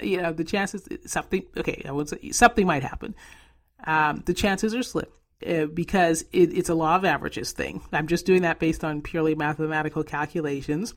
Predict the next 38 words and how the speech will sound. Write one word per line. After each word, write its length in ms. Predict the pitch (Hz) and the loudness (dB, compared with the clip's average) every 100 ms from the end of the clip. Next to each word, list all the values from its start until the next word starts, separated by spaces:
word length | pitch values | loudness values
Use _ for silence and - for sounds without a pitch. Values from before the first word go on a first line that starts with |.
| - | 0
But 120 | 196 | 2
if 80 | 202 | 4
you're 100 | 226 | 2
still 220 | - 294 | 2 0
checking 460 | - 240 - 233 | 2 -2 0 -4
your, 280 | 190 165 160 - | -4 -6 -6 -10
your 340 | - 165 160 156 | -8 -4 -4 -6
phone 540 | - 190 175 175 170 | -6 -4 -2 -4 -6
every 260 | 160 160 156 - | -6 -6 -8 -10
few, 440 | 180 165 160 156 - - _ _ | -6 -4 -4 -6 -10 -18 _ _
you 120 | - 160 | -6 -4
know, 160 | 151 | -2
few 180 | 151 190 | -2 -2
times 300 | - 170 151 | 0 0 0
a 60 | 151 | -2
day, 500 | 175 175 147 151 151 _ | -2 -2 -2 -6 -10 _
that's 200 | - 160 | -4 -4
fine. 540 | - 202 185 - - - - - _ _ _ | -4 -4 -2 -4 -10 -14 -20 -20 _ _ _
But 100 | 190 | 0
if 120 | 185 | 0
you're 180 | 208 262 | 0 -2
checking 480 | 254 - 220 - 226 | -2 0 -2 -2 -6
it 60 | 202 | -6
constantly 640 | - 185 190 196 190 180 | -4 -4 -4 -8 -6 -6
and 100 | 165 | -4
letting 240 | 165 180 | -4 -2
it 120 | 170 - | -4 -4
run 240 | 165 170 | -6 -4
and 160 | 160 156 | -8 -6
beep 300 | 170 165 165 | -6 -6 -6
and, 340 | 151 147 147 | -4 -6 -6
and 160 | 147 143 | -10 -6
flash 400 | 180 175 170 170 | 0 2 0 -2
at 180 | 147 | -6
you 160 | 156 147 | -4 -4
all 160 | 143 143 | -4 -2
day 180 | 147 | -2
long, 440 | 143 143 139 139 | -2 -2 -4 -6